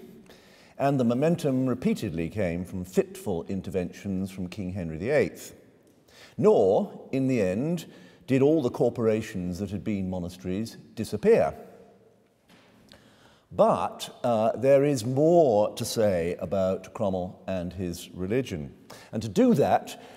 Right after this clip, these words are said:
we're going to go backwards and pick up the story from where we left it in the crisis of Cardinal Wolsey's power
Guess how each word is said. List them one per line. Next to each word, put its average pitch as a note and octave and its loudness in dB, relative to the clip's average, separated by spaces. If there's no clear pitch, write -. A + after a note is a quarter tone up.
we're A#2+ -2
going F3+ 4
to F#3 2
go F#3+ 4
backwards G2+ -2
and A2+ -4
pick F3+ 2
up - 0
the C3+ -4
story A#2+ 6
from A#2 -2
where C#3+ 4
we C3 4
left D#3 4
it - -4
in A2 -2
the A2+ -2
crisis E3+ 2
of - -4
Cardinal A#2+ 2
Wolsey's A#2+ 2
power F#2+ -2